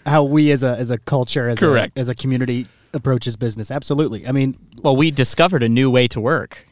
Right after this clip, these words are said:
Speaker 3: We,
Speaker 1: Right.
Speaker 3: that we had no idea was possible before.
Speaker 1: Only 'cause we had to.
Speaker 3: Right.
Speaker 1: It's wild.
Speaker 3: And it works well.
Speaker 1: Mm-hmm. Mm-hmm. Yeah, and look, look, we're, we're doing something right now with this podcast. We could be doing this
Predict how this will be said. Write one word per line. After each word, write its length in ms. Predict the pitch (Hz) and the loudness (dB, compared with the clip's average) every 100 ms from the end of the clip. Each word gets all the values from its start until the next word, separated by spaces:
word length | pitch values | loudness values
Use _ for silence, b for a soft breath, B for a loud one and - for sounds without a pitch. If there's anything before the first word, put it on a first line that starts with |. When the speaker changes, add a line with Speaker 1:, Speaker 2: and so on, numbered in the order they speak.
| _ _ _ - | _ _ _ -14
Speaker 3:
We, 220 | 135 135 | -2 2
Speaker 1:
Right. 280 | 170 - 69 151 | 2 -2 -8 -2
Speaker 3:
that 180 | 135 131 | 0 2
we 140 | 127 | 0
had 260 | - 139 123 | -2 -6 -2
no 180 | 127 | 0
idea 260 | 123 120 120 | 2 2 2
was 120 | 110 | 0
possible 380 | - 120 113 117 | 0 -2 -2 -6
before. 520 | 104 107 156 - 127 - | -8 -4 -4 -4 -8 -10
Speaker 1:
Only 140 | 156 170 | -6 -4
'cause 160 | 139 | -4
we 80 | 127 | -8
had 300 | - 170 160 | -8 -10 -10
to. 160 | - 92 _ | -14 -16 _
Speaker 3:
Right. 260 | 127 151 107 _ _ _ | 0 0 -4 _ _ _
Speaker 1:
It's 120 | - | -14
wild. 360 | 127 110 87 _ b b b - | -12 -12 -14 _ b b b -4
Speaker 3:
And 100 | 120 | 0
it 40 | |
works 220 | 131 - | 0 0
well. 300 | 131 151 113 _ _ _ _ | 0 -2 -4 _ _ _ _
Speaker 1:
Mm-hmm. 260 | 120 110 127 135 _ _ - 120 | -6 -4 -4 -8 _ _ -10 -8
Mm-hmm. 200 | 104 131 131 _ | -6 -8 -10 _
Yeah, 220 | 131 147 143 | -4 -2 0
and 180 | 147 - 123 147 | -4 -6 -16 -6
look, 260 | 147 - | -6 -4
look, 240 | 131 110 120 | -8 -8 -6
we're, 260 | 135 139 - b b b b _ | -4 -4 -6 b b b b _
we're 180 | 131 170 | -2 2
doing 200 | 214 208 | 4 2
something 240 | 165 143 131 | 0 -2 -4
right 160 | 117 | -4
now 160 | 117 117 | -4 -6
with 80 | 101 | -6
this 100 | - | -10
podcast. 480 | 120 110 107 98 - | -10 -10 -10 -12 -8
We 80 | |
could 160 | 139 131 | -6 -6
be 100 | 117 | -6
doing 220 | 104 101 | -10 -14
this 320 | 98 95 - | -14 -12 -10